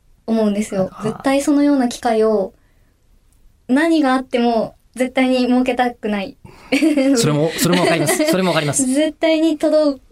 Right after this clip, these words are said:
Speaker 1: いてほしくないって思ってるん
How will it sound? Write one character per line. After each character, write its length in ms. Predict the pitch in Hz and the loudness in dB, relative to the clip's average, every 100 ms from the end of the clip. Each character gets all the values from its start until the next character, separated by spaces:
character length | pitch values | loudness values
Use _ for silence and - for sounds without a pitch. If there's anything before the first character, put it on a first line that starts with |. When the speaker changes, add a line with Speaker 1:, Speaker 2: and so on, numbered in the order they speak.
| _ - | _ -6
Speaker 1:
い 100 | 226 | -4
て 80 | 247 | 0
ほ 120 | 277 | -2
し 120 | - | -2
く 100 | 262 | -2
な 160 | 262 277 | 0 0
い 140 | 214 | -2
っ 20 | - - _ _ _ _ - | -8 -20 _ _ _ _ -4
て 260 | 294 - - - - _ - _ _ _ | -2 -2 -10 -20 -20 _ -20 _ _ _
思 200 | 233 240 | -2 -2
っ 20 | |
て 140 | 233 220 | -2 -4
る 100 | 208 | -4
ん 220 | 208 | -8